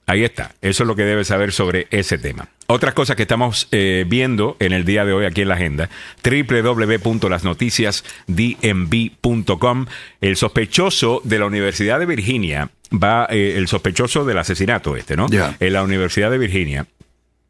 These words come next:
Speaker 1: va a comparecer hoy ante una corte, Samuel, bajo nuevos cargos, eh, presentados. Así lo está reportando W T O P. Christopher Darnell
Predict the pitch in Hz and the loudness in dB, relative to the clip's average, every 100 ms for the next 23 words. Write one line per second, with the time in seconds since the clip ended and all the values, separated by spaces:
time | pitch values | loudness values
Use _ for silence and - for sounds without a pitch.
0 | _ - - 95 107 151 131 123 107 - | _ -8 -2 0 0 0 0 0 2 0
1 | 117 - 117 92 73 92 - - - - | -2 0 0 0 -4 -6 -12 -20 -16 -2
2 | 92 87 117 104 120 113 104 101 95 90 | 0 2 0 0 0 0 0 0 0 0
3 | 92 95 92 95 110 117 135 120 120 117 | 0 0 2 2 0 0 0 0 0 -2
4 | - - 98 92 87 98 90 90 104 87 | -8 -4 -2 0 -2 -2 0 0 0 0
5 | 71 - - _ _ _ _ _ _ - | -2 -8 -10 _ _ _ _ _ _ -20
6 | _ - - - 98 107 110 123 120 107 | _ -16 -6 -2 0 0 2 0 0 0
7 | 120 117 117 110 98 92 120 104 131 135 | 0 0 2 0 0 0 0 2 0 0
8 | 127 120 120 113 92 98 95 117 | -2 0 0 0 0 0 2 0